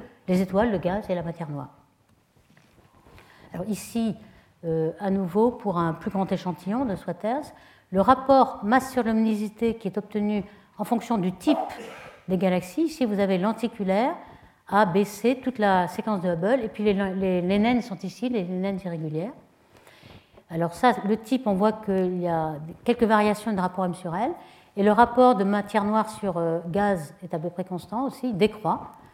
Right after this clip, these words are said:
Euh, pour les naines, c'est un peu plus petit. Et puis, en fonction de la masse, là, c'est la magnitude ou la masse des étoiles,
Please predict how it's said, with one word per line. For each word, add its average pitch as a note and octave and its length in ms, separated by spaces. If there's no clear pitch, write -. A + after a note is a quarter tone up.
Euh, E3 100
pour F#3 340
les F3+ 140
naines, F#3+ 240
c'est E3 140
un - 20
peu D#3+ 120
plus D#3 120
petit. C4+ 260
Et G#3 80
puis, C4 240
en B3+ 80
fonction A3+ 280
de A#3 60
la G#3+ 80
masse, F#3+ 560
là, F3 80
c'est - 60
la F#3 80
magnitude F#3 460
ou G3 60
la E3 100
masse F3 180
des E3 100
étoiles, E3+ 320